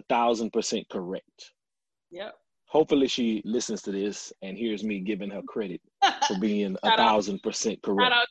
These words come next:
Speaker 2: to Kim. Shout out to Kim. <laughs>
Speaker 1: You know, so, um, but I, I never thought about me giving those things back,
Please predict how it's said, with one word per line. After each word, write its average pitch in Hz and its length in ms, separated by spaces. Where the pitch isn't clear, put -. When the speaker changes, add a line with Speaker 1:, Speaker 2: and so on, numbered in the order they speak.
Speaker 2:
to 269 80
Kim. 202 400
Shout 208 240
out 214 200
to 240 60
Kim. 175 320
<laughs> 349 100
Speaker 1:
You - 160
know, 190 260
so, 113 420
um, 101 680
but 110 300
I, 110 180
I 117 140
never 151 460
thought 135 320
about 95 600
me 110 680
giving 117 380
those 110 300
things 104 480
back, 90 460